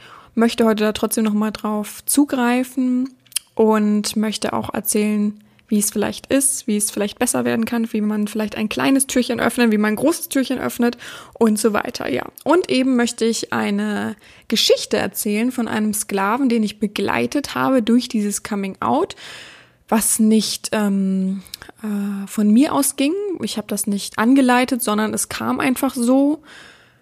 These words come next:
ähm, dass wir darüber gesprochen haben, es sich entwickelt hat und dadurch, ähm, dann angeleitet wurde und ich habe ihm,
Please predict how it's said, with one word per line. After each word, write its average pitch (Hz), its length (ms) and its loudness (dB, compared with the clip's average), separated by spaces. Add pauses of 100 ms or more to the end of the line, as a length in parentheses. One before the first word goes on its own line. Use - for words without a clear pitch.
(360)
ähm, 202 120 0
dass 214 200 -2
wir 220 60 2
darüber 202 200 2
gesprochen 240 420 2
haben, 220 180 2
es 208 100 -2
sich 202 140 -2
entwickelt 208 440 -2
hat 208 160 -6
und 196 220 -6
dadurch, 196 600 -4
ähm, 196 380 -4
dann 202 380 0
angeleitet 214 600 4
wurde 214 220 4
und 208 140 -2
ich 190 100 -4
habe 214 160 -4
ihm, 208 160 -2